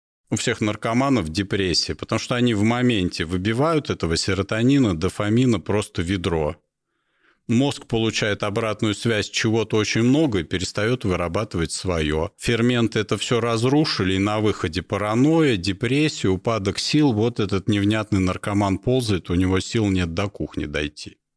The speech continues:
Ну, вначале же у тебя было много. И тут же мысль: «А я знаю, как вылечиться, щас я еще закинусь, поэтому марафоны и до полного истощения».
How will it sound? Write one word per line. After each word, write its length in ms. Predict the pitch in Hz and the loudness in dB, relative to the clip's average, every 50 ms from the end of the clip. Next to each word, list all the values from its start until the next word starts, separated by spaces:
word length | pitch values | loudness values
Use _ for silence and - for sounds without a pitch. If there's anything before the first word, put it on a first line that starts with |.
| _ _ _ _ _ _ _ | _ _ _ _ _ _ _
Ну, 200 | - 101 98 98 | -2 0 0 2
вначале 480 | 90 92 98 104 98 - - 117 98 90 | 2 2 0 0 0 -2 -2 -2 0 0
же 100 | 80 80 | -2 -2
у 20 | |
тебя 220 | 76 - - 98 90 | -4 -4 -4 -4 -2
было 240 | 87 95 92 92 92 | -2 0 0 2 2
много. 500 | 95 107 123 143 170 165 113 80 - - _ _ _ _ _ _ _ _ _ _ _ _ _ _ _ _ _ _ _ | 2 2 2 2 2 2 0 -2 -6 -8 _ _ _ _ _ _ _ _ _ _ _ _ _ _ _ _ _ _ _
И 100 | - 131 | -4 -2
тут 240 | - - 160 160 147 | 0 2 2 2 2
же 120 | 135 131 | 2 2
мысль: 300 | 104 104 104 - - - | 2 2 0 0 -2 -2
«А 80 | 107 110 | 0 0
я 140 | 113 113 107 | 2 2 2
знаю, 260 | 98 107 123 156 160 | 2 2 2 2 2
как 260 | - - 92 82 - | 0 -2 -4 -4 -2
вылечиться, 640 | 92 92 123 147 156 151 - - - - - - 69 | 0 0 2 2 2 0 -2 -6 -10 -8 -6 -6 -6
щас 320 | - - - 85 - - - | -4 -4 -4 -6 -6 -4 -4
я 120 | 90 90 | -4 -4
еще 260 | 92 92 - - 82 | -4 -4 -4 -4 -4
закинусь, 600 | 71 80 85 82 - - 135 151 160 131 110 - - - | -4 -4 -4 -6 -4 -2 0 2 2 2 0 -2 -6 -4
поэтому 440 | - 87 85 - - 90 85 85 | -4 -4 -2 -2 -2 0 0 2
марафоны 720 | 85 85 85 87 87 87 - - 143 156 165 160 156 151 156 - _ _ _ _ _ _ _ _ _ _ _ | 2 2 0 0 -2 -4 -4 -2 0 0 2 2 0 0 -2 -8 _ _ _ _ _ _ _ _ _ _ _
и 100 | - 127 | -6 -4
до 180 | 120 110 117 98 | -2 -2 -2 -4
полного 440 | - - 123 123 131 123 104 92 90 | -2 0 2 2 4 4 4 2 2
истощения». 760 | - - - 95 85 - - - 113 120 131 120 107 92 | 0 -2 -2 -2 -4 -2 -4 -4 -2 -2 0 0 -2 -2